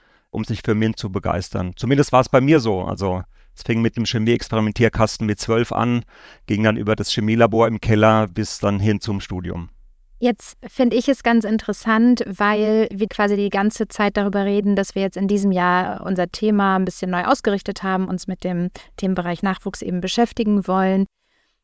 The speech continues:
Speaker 2: Und ich hab mir aber im Vorhinein zur Folge gedacht, na ja gut, für manche mag das total einleuchtend sein,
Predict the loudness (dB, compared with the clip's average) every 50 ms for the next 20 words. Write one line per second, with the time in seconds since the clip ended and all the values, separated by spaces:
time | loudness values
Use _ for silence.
0 | _ _ _ 0 2 4 4 4 2 0 -4 -8 -10 -6 -2 -2 0 2 2 2
1 | 2 2 0 0 -2 -4 -4 -2 -2 0 0 0 0 -2 -4 -6 -10 -12 -14 -18
2 | -14 -6 -2 0 2 4 4 4 2 0 -2 -8 -14 -14 -8 -6 -6 -6 -4 0
3 | 2 2 4 4 4 2 0 0 0 0 0 0 0 -2 -6 -14 -12 -6 -2 0
4 | 2 2 2 2 2 2 2 2 2 2 2 -2 -12 -10 -4 -2 0 2 2 2
5 | 2 2 2 0 0 0 0 -2 -2 -4 -4 -4 -4 -8 -12 -14 -16 -14 -10 -10
6 | -10 -8 -6 -4 -2 0 0 0 -2 -4 -4 -2 2 4 4 4 4 4 2 0
7 | 0 -4 -6 -8 -8 -6 -4 -4 -4 -4 -2 -2 0 0 0